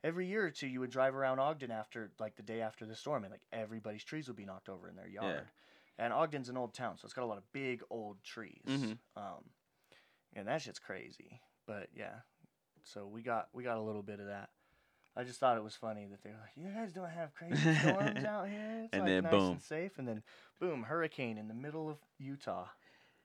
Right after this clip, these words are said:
Speaker 2: Yeah, it was whoever was, was it Tez on the episode before Alabama Takeover?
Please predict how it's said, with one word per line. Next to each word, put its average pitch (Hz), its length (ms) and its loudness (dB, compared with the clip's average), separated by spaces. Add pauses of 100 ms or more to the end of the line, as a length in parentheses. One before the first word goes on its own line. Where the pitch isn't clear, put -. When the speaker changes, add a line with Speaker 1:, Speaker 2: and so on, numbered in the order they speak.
(300)
Speaker 2:
Yeah, 123 180 12
it 123 220 12
was 139 420 12
whoever 127 440 12
was, 101 360 10
was 107 200 8
it 92 120 6
Tez 117 340 12
on 104 340 4
the 92 400 4 (140)
episode 101 480 4
before 92 640 4 (100)
Alabama 90 420 4
Takeover? 101 540 2